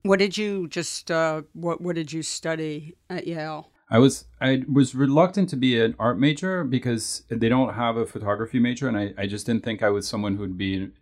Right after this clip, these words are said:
Speaker 2: interested in painting or sculpture or any of the other mediums. So I was an art history major until the beginning of my senior year. And luckily someone convinced me that I was just being stupid and, and refusing to,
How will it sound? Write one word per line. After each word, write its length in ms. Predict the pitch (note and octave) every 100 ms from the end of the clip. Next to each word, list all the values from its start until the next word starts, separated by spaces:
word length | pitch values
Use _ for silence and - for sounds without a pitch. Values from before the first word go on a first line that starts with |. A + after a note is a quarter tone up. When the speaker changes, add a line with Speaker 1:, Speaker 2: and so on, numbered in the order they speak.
| -
Speaker 2:
interested 400 | - F#2+ G#2+ G2
in 100 | F#2+
painting 460 | F#2+ G#2+ G#2 G2+ F#2+
or 120 | F2+
sculpture 460 | - G#2 - G#2+ G2
or 20 |
any 140 | F#2+
of 100 | G2
the 100 | F#2
other 180 | F#2 F#2
mediums. 500 | F#2 A2+ C3 A#2+ G#2 - _ _ -
So 140 | B2+
I 40 | A#2
was 120 | A#2+
an 80 | B2
art 160 | A#2+
history 240 | C#3+ D3 C3+
major 340 | A#2 G#2 G#2
until 400 | G2+ G2 A#2 G#2
the 60 | G2
beginning 360 | F#2+ A2 A2+
of 140 | G2+ G#2+
my 380 | G2+ F#2+ F#2+ - _ _ _ _ _ -
senior 420 | - B2 A2 G#2
year. 540 | G2+ A2+ G2+ F#2 F2+ -
And 420 | G#2 G#2 G#2 - -
luckily 380 | C#3+ C3 C3+ C#3
someone 460 | - B2 A#2 A2 G2
convinced 440 | - G#2+ A2+ A2 A2+
me 100 | G#2
that 120 | G2
I 80 | F#2
was 240 | F#2+ F#2
just 240 | - F#2+ -
being 300 | F#2+ F#2 -
stupid 500 | - A2 G#2 F#2+ F#2
and, 300 | F#2 F#2 -
and 360 | F#2+ F#2 F#2+ G2
refusing 560 | G2 F#2+ A2 G2+ G2+ F#2
to, 380 | G2 F#2 F2